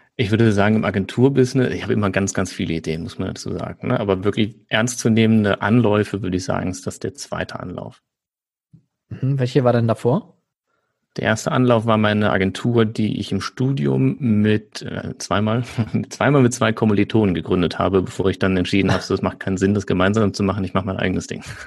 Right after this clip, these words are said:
Speaker 1: <laughs>
Speaker 2: Oh, okay.
Speaker 1: Das hatte so verschiedene Gründe. Ähm, teilweise persönliche Unreife, teilweise, äh, vielleicht auch auf die falschen Partner gesetzt, das kann's auch gewesen sein, genau. Ähm, also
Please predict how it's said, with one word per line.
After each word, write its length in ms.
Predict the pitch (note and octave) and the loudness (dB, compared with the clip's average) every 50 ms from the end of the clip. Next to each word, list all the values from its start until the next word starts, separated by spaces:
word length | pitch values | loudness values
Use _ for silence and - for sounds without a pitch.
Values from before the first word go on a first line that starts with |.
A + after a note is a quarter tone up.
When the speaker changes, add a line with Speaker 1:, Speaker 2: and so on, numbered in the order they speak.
| - _ | -14 _
Speaker 1:
<laughs> 240 | - - - _ _ | -10 -10 -10 _ _
Speaker 2:
Oh, 280 | - C#3+ D#3 C3 - - | 2 2 2 2 0 -4
okay. 300 | B2+ A#2+ - - B2 A2 - - - - - - - | -6 -4 -2 -2 -4 -4 -4 -8 -14 -18 -20 -12 -4
Speaker 1:
Das 140 | - G#2 G#2+ | 0 2 2
hatte 160 | G#2+ A2 A#2 | 4 4 4
so 100 | A#2 A2 | 4 4
verschiedene 400 | G2 G#2 G2+ - - G#2+ G#2 G2+ | 2 0 0 0 0 2 2 2
Gründe. 540 | F2+ - E2+ F2 F#2+ F#2 F2 E2+ F2+ F2 - - | 2 0 -2 -2 -2 -2 -4 -6 -8 -8 -8 -8
Ähm, 580 | - F#2 F#2 F2+ F2+ F2+ F2+ F2 E2+ - - _ _ _ _ _ _ _ _ _ _ _ - B2 | -4 -2 0 0 0 0 -2 -4 -6 -8 -10 _ _ _ _ _ _ _ _ _ _ _ -14 -6
teilweise 480 | - - G#2+ G#2 G2 G#2 G#2 G2 G#2 | -2 0 0 2 4 2 2 2 0
persönliche 680 | F#2 - G#2+ F#2+ F#2+ G2+ G#2+ G#2+ G2+ F#2 G#2 G2 G2 F#2+ | 0 0 0 2 2 2 2 2 2 4 4 4 4 2
Unreife, 760 | - - A2+ B2 C3 A#2+ A#2 A#2 A#2+ A#2 A2+ - A2+ A2 A2 | 2 2 2 4 4 4 4 4 4 2 2 2 0 0 0
teilweise, 840 | A2 - F#2+ G2 G#2 G2 F#2+ F#2+ F#2+ G2 F#2 - A2 G2 F#2+ F#2 F2+ - - - - - - - - - - _ | 0 0 0 0 0 2 2 2 2 2 0 2 2 2 2 0 -2 -6 -14 -18 -18 -18 -18 -20 -20 -20 -20 _
äh, 640 | - - F#2 F2+ F2+ F2+ F2+ F2 F2+ F2+ F2+ F#2 F#2 F2+ | -6 -2 2 2 4 4 4 4 4 4 4 4 2 0
vielleicht 300 | - - F#2+ F2+ F#2 - | -2 -2 -2 -2 -2 -2
auch 60 | - | -2
auf 100 | G2+ F#2+ | -2 -2
die 80 | - - | -4 -4
falschen 300 | - - F#2 - - - | -2 -2 -2 -2 -2 -4
Partner 320 | - - E2 - - F2 | -2 -4 -4 -2 -2 -4
gesetzt, 280 | F2+ E2+ E2 - - - | -2 -4 -6 -6 -4 -4
das 120 | - - | -4 -4
kann's 180 | - - - - | -4 -4 -4 -4
auch 140 | - - - | -6 -6 -8
gewesen 340 | - - F#2 E2+ F2 F2 | -8 -6 -6 -6 -6 -6
sein, 320 | F2 - - - - F#2+ A2+ _ | -8 -10 -10 -12 -12 -12 -14 _
genau. 400 | - A#2 A2+ - - F2+ G#2 - _ _ - - - - _ _ - | -10 -10 -8 -6 -6 -8 -10 -12 _ _ -20 -20 -20 -20 _ _ -12
Ähm, 360 | C3 C3 C#3 E2+ F2+ - - - - | -6 -4 -2 0 0 -2 -4 -4 -4
also 180 | G#2 F2+ F2+ | -4 -4 -4